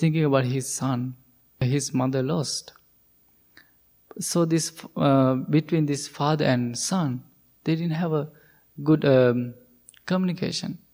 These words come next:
They didn't have a good relationship between father and son. Then,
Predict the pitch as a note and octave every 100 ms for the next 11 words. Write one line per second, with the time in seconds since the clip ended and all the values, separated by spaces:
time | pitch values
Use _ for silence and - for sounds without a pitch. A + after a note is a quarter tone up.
0 | _ _ _ _ _ _ _ _ B3+ -
1 | _ _ _ _ D3+ D3 C#3+ D3+ C#3 C3+
2 | C#3 C#3 C3 D3+ G3 D3 C3+ - B2+ C3
3 | C3 C3 B2+ C3 B2+ B2 A#2+ - D3+ C#3+
4 | - _ _ _ _ _ - - D3 D3